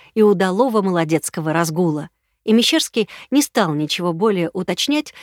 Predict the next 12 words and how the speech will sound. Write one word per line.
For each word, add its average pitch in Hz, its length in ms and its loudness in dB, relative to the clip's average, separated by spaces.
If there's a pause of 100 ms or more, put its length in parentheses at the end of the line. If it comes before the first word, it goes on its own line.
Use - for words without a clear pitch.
(140)
насчет - 320 0
малютки-невесты 208 1000 -2 (280)
и 302 80 0
пожилого 170 500 0
жениха. 165 540 -4 (400)
В - 80 -10
свою 170 300 -2
очередь - 500 -4 (160)
рассказал 240 500 0
Базису 208 480 -2
свои 202 400 0
новости, 151 640 -6